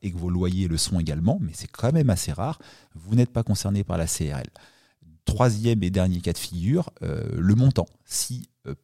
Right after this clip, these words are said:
par local, par an, les loyers encaissés sont inférieurs à mille huit cent trente euros,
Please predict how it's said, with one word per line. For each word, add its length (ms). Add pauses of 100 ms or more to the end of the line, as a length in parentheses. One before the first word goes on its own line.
par 360
local, 580
par 360
an, 240
les 120
loyers 300
encaissés 400
sont 220
inférieurs 500
à 60
mille 280
huit 80
cent 200
trente 300
euros, 240